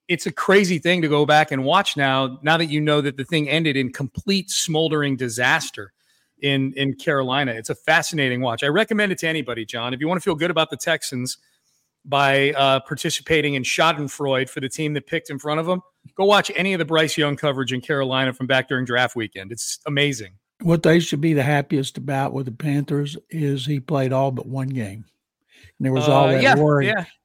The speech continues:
Speaker 2: worry that because he was so frail that he was gonna get hurt, but he, he, he played, he played one more game than C J Stroud did.
Speaker 1: He did, he did, he did, behind a bad offensive line,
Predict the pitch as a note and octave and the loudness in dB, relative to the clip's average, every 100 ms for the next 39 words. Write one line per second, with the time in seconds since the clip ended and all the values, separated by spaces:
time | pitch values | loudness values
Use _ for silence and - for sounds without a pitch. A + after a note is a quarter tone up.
0 | _ D3+ D#3 D#3 D3 C#3+ C#3+ - C#3 C#3 | _ 2 6 6 6 2 0 2 2 4
1 | B2+ B2+ - C#3 B2+ - C#3 C#3+ C#3+ C#3+ | 0 -2 -2 -2 -2 -2 0 2 0 -4
2 | - _ _ _ B2 C3+ C3 C#3 C#3 B2+ | -8 _ _ _ 0 2 0 0 -2 -2
3 | C#3 D3 C#3+ C#3+ - B2+ C3+ C3 C3+ A2+ | -4 -2 0 2 0 -4 -4 -2 -4 -4
4 | D#3+ C#3 C3 C#3 C#3 - C3+ C3 B2+ B2+ | -2 -2 -2 -6 -6 -2 0 0 -2 -8
5 | _ - - _ _ _ E3 E3 F3+ D#3+ | _ -20 -20 _ _ _ 2 8 10 10
6 | D3+ F3 F3 E3+ E3 G3 G3 F#3+ D#3 F#3 | 8 6 6 6 6 4 4 2 0 0
7 | F3+ F#3+ F#3 - G3 A3 A#2+ A2 E3+ G3 | 2 2 0 0 2 0 -2 -4 -4 -2
8 | G#3+ B3 B3 F3 F#3 F3 G#3 G3+ D#3 E3 | 2 4 2 0 -6 -2 -2 -2 -6 -4
9 | G3 D3+ F3 D#3+ D#3+ F3 F#3 - F#3 - | -4 -2 -2 0 2 2 2 -2 -6 -6
10 | D#3 F3 F3+ A#2 | -6 -4 -4 -6